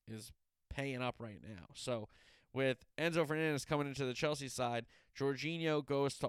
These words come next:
Arsenal, and he's gonna help out and play that Thomas Partey role and give Partey a gu-, like, you can actually spell Partey now. Because before, yeah, you could put Xhaka in there.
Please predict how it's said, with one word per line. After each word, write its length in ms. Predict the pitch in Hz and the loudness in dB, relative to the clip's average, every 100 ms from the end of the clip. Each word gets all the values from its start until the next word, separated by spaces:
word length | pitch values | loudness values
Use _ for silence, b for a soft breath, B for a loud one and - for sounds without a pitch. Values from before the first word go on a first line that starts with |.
| - | 0
Arsenal, 640 | 143 147 147 139 135 135 b b b b - | 0 2 -2 -2 -2 -4 b b b b -6
and 400 | 127 123 120 120 - _ _ _ | -2 -2 -2 -8 -14 _ _ _
he's 300 | 135 170 180 | -8 -6 -4
gonna 180 | 185 147 | -2 0
help 240 | 147 143 | 2 4
out 220 | 147 143 | 4 4
and 100 | 123 | 2
play 200 | 120 139 | 0 0
that 200 | 135 120 | 2 0
Thomas 320 | 139 131 131 - | 0 0 -2 -2
Partey 420 | 143 139 143 135 | -2 0 0 0
role 420 | 135 135 131 131 b b b | 2 2 2 0 b b b
and 160 | 123 117 | -8 -4
give 300 | 135 135 120 _ _ _ _ _ - | 0 0 -2 _ _ _ _ _ -4
Partey 420 | 151 143 151 131 | -2 0 0 -2
a 40 | 127 | -4
gu-, 140 | 127 - | -6 -8
like, 260 | 135 127 - _ _ _ _ _ _ _ _ _ - | -6 -6 -8 _ _ _ _ _ _ _ _ _ -12
you 140 | 143 | -6
can 140 | 151 165 | 0 2
actually 360 | 151 - 143 | 2 0 -4
spell 500 | 127 - 151 139 131 | -4 -2 2 6 4
Partey 480 | 127 131 127 127 87 | 4 2 2 -2 -10
now. 180 | 80 69 - - | -12 -16 -12 -6
Because 300 | 139 156 139 | 0 0 0
before, 500 | 147 170 175 170 160 b b b | -2 4 6 6 4 b b b
yeah, 160 | - 190 | 2 4
you 160 | 196 220 | 4 4
could 140 | 214 | 4
put 200 | 196 147 | 2 -2
Xhaka 500 | 127 143 139 - 117 | 2 4 4 0 -4
in 180 | 135 135 | -2 0
there. 380 | 135 135 131 | 2 2 2